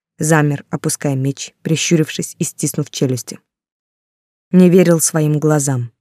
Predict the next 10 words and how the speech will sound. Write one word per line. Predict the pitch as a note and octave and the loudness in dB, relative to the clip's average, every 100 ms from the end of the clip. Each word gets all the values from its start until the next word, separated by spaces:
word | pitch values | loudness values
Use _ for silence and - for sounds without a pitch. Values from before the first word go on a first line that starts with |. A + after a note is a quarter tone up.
| _ | _
Воцарилась | - D#3+ - D3+ D#3+ D#3 | -4 -2 0 0 2 0
тишина. | - E3 D#3+ C#3 A#2 _ _ _ - | -2 -4 -2 -2 -4 _ _ _ -2
Аш | F3+ F3+ | 0 2
смотрел | - D#3+ D3 D#3+ D#3 | 2 0 0 -2 -2
на | C#3 | -2
них, | B2+ C#3+ - - | -2 -4 -6 -2
а | E3 | 0
они | C#3+ D3+ | 2 2
на | D#3+ | 2
него, | D#3 C3 A#2+ | 0 0 -6